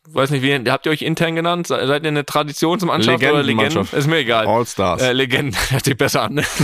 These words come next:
Speaker 1: Ähm, ja, Felix, du hast, ihr habt das Ding gewonnen.
Speaker 2: Ja.
Speaker 1: Einigermaßen souverän, hätte ich jetzt gesagt. Ich hätt,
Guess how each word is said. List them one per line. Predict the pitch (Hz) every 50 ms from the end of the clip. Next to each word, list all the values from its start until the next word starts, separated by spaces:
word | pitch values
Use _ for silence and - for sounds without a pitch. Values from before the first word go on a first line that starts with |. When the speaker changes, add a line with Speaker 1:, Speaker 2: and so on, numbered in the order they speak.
| 117 - 135 120 - 170 147 - - - _ _ - _ - 220 233 202 - - 254 254 233 247 254 247 240 190 - -
Speaker 1:
Ähm, | - 135 160 151 147 135 131 _ - - - - - - _
ja, | - 160 196 208 180
Felix, | 190 190 175 139 -
du | 175 175
hast, | 208 226 - - _ -
ihr | 175 165 156 135 175 180
habt | 190 -
das | 214 190 -
Ding | - 214 220
gewonnen. | 214 208 185 220 220 185 -
Speaker 2:
Ja. | 120 127 117 -
Speaker 1:
Einigermaßen | - 160 180 208 214 202 196 185 175 175 175 185 202 196 - 196 202 202 202 202 190 190 208 -
souverän, | - - 175 175 170 170 143 156 175 190 196 202
hätte | 196 -
ich | 202 -
jetzt | 196 190 -
gesagt. | - 196 208 208 202 185 180
Ich | -
hätt, | 175 170 175